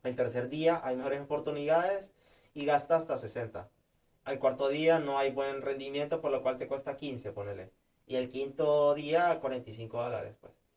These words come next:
Y, por ejemplo, en un presupuesto por conjunto de anuncios, eh, puede establecer la suma que desee que se gaste en cierto periodo de tiempo.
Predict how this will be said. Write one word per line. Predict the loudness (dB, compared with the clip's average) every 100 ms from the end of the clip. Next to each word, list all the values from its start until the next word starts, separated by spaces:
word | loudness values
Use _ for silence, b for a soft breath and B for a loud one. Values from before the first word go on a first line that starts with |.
| _ _ _
Y, | -10 -4
por | -2
ejemplo, | -2 -2 -2 -2
en | -2
un | -2
presupuesto | -2 -4 -2 -2 -2 -4
por | -6 -4
conjunto | -4 -4 0 0
de |
anuncios, | 0 -2 -4 -6 -8
eh, | -8 -6 -6
puede | -2 -2
establecer | 0 0 0 0 -2 -2
la | -4
suma | -4 -2 -2 -6 -6
que | -4
desee | -4 -4 -2 0 -2
que | -6
se | -2
gaste | -2 -4 -8 -6
en | -8
cierto | -6 -6 -6
periodo | -4 -2
de | -4
tiempo. | -4 -6 -8